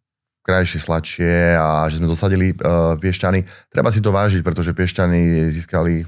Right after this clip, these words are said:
urobili nejakú možno dynastiu, proste, že tie štyri tituly za sebou nie je sranda získať a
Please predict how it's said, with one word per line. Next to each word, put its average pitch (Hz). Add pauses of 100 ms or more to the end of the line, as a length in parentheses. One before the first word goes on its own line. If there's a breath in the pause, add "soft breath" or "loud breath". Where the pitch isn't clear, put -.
urobili 87
nejakú 82 (320)
možno 85
dynastiu, 90
proste, 80
že 80
tie -
štyri 87
tituly 87
za 85
sebou 87
nie 85
je 78
sranda 73
získať -
a 95